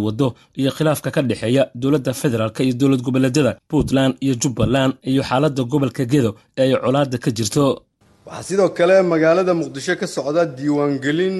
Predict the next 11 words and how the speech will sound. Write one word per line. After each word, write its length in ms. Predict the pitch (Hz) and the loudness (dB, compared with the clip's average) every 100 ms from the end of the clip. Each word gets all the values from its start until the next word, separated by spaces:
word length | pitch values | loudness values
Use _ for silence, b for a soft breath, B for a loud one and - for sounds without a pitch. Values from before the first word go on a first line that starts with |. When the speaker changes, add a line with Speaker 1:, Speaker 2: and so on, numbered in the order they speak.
| 160 | -2
Speaker 2:
doorasho 560 | 147 135 131 - 170 170 170 - - _ _ | 0 0 -4 -4 0 0 -2 -8 -20 _ _
aan 140 | - 139 | -12 -10
heshiis 420 | 135 - 170 160 - - | -8 -8 -6 -6 -10 -16
lagu 240 | 135 143 143 | -10 -6 -6
ahayn, 280 | 123 147 101 101 - - _ _ _ - | -4 -4 -4 -8 -18 -20 _ _ _ -6
kuna 180 | 147 - | -2 -2
qotontaa 680 | 165 - 143 139 - 170 175 170 - - _ _ _ - | -2 -2 -4 -2 0 4 4 2 -4 -20 _ _ _ -4
qasab, 460 | 190 - 202 190 185 - _ _ - | -4 -2 0 0 -2 -20 _ _ -4
qori 380 | 165 185 185 185 180 180 - _ 143 | 2 4 4 2 -2 -6 -20 _ -8
iyo 140 | 131 | -6
qafaal. 380 | 127 120 143 | -6 -4 -4